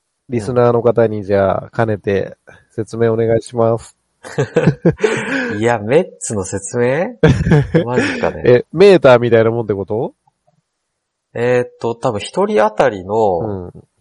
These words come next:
Speaker 2: エネルギーみたいな、そんな代謝量、エネルギー。
Speaker 1: うん。
Speaker 2: た-、建築とかで言うとさ、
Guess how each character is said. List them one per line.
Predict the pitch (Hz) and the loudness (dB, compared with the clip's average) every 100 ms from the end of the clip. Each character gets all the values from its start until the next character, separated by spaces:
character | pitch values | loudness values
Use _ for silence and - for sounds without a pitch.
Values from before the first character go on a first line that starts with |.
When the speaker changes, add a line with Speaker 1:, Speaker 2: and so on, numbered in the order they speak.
| _ _ | _ _
Speaker 2:
エ | - 113 | -10 -4
ネ | 151 | -4
ル | 175 120 | -4 -4
ギ | 101 | -6
ー | 87 | -6
み | |
た | 85 | -6
い | 82 | -6
な、 | |
そ | - 120 | -6 -12
ん | 131 | -8
な | 135 - _ _ - | -8 -8 _ _ -16
代 | - 160 165 | -8 -8 -8
謝 | - 165 - - _ _ - | -6 -4 -4 -10 _ _ -14
量、 | 107 90 82 - _ _ _ _ | -8 -8 -8 -14 _ _ _ _
エ | 113 | -12
ネ | 131 151 | -10 -8
ル | 131 | -8
ギ | 101 - | -12 -16
ー。 | 85 - _ _ _ _ _ _ _ _ - | -16 -18 _ _ _ _ _ _ _ _ -10
Speaker 1:
う | |
ん。 | |
Speaker 2:
た-、 | - _ _ - | -10 _ _ -4
建 | 208 | -2
築 | 208 - | -2 -8
と | 247 | -2
か | 170 | 0
で | 110 | 0
言 | |
う | 92 | -4
と | |
さ、 | 85 87 82 | -4 -2 -2